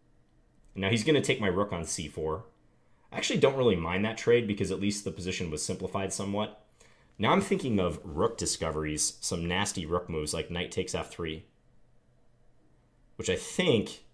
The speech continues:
is going to work because now I'm threatening the rook in the corner and I'm also threatening queen takes h two checkmate. I gotta say, I didn't plan that out in advance, though. I didn't actually see rook takes e five,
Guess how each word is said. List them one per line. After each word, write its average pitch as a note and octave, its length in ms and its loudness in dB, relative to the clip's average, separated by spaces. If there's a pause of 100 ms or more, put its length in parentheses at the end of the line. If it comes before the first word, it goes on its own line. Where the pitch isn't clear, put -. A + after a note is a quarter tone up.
(1080)
is F2+ 140 -4
going A2+ 200 4
to F2+ 80 6
work D#2+ 460 2
because F#2 260 0
now A#2 160 6
I'm C3 100 6
threatening B2 360 0
the F#2+ 80 6
rook E2+ 200 4
in A2+ 60 4
the A#2 80 2
corner B2+ 320 2
and G2 180 -2
I'm F#2+ 120 2
also G#2 240 4
threatening G2 340 2
queen F#2+ 220 -2
takes F2 200 -4
h D2+ 220 -6
two E2 120 -4
checkmate. - 580 -8 (1200)
I G#2+ 60 0
gotta C#3 160 10
say, D3+ 180 8
I A2+ 60 10
didn't A#2 200 6
plan A2+ 200 2
that G2 140 4
out F#2 120 6
in E2+ 80 0
advance, D#2+ 380 -2
though. D#2+ 120 -2
I F2 60 2
didn't G#2 180 6
actually F2 320 0
see D#2+ 200 -6
rook D#2 240 -6
takes D#2+ 220 -6
e D2 100 -12
five, D2+ 340 -10